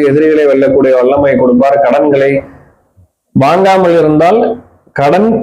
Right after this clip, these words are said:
ஏறாமல் இருக்கும். கடன் வாங்கி விட்டோம் என்றால் ராகு அந்த கடனை பெருக்கி விடுவார். அதனால் ராகு ஆறுல இருக்கும்போது கடன் வாங்குறதில் மிகுந்த கவனம் தேவை. அதே சமயம் கேது ஆறாம் இடத்துல இருப்பது என்பது சிறப்பான விஷயம். ஏன்னா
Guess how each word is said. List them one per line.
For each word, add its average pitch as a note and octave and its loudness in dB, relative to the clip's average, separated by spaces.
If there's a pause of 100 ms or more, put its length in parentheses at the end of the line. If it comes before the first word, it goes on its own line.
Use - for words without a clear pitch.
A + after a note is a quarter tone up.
(160)
ஏறாமல் C#3+ 0
இருக்கும். B2 0 (100)
கடன் E3 0
வாங்கி E3 0
விட்டோம் D3+ 0
என்றால் D3 0 (160)
ராகு D3+ 0
அந்த C3+ 0
கடனை C3+ 0
பெருக்கி C#3+ -2
விடுவார். A#2+ 0 (340)
அதனால் C#3 0
ராகு F3 0
ஆறுல D3+ 0
இருக்கும்போது C#3 0
கடன் D3 0
வாங்குறதில் C#3 0
மிகுந்த C#3+ 2
கவனம் A#3+ 0
தேவை. - -4 (1600)
அதே D3+ 0
சமயம் E3+ 0 (480)
கேது B3 0
ஆறாம் F3 2
இடத்துல D3+ 0
இருப்பது D3 0
என்பது C#3+ 0
சிறப்பான C3 0
விஷயம். B2 0 (880)
ஏன்னா C#3 0